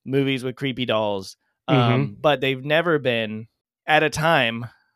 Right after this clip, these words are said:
Speaker 1: where we're so technologically advanced as twenty twenty-two when Megan came out,
Speaker 2: Mm-hmm.
Speaker 1: right? So I, it was like a mishmash. So it was a combination between, like, creepy doll movie,
Speaker 2: Mm-hmm.
Speaker 1: and there was a lesson in there <laughs> somewhere about, like,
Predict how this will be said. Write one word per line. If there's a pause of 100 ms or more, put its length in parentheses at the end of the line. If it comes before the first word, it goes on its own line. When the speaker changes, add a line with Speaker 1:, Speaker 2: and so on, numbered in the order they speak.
(220)
Speaker 1:
where
we're
so
technologically
advanced
as
twenty
twenty-two
when
Megan
came
out, (320)
Speaker 2:
Mm-hmm.
Speaker 1:
right?
So
I, (420)
it
was
like
a
mishmash. (380)
So
it
was
a
combination
between,
like,
creepy
doll
movie, (300)
Speaker 2:
Mm-hmm.
Speaker 1:
and
there
was
a
lesson
in
there
<laughs>
somewhere
about,
like,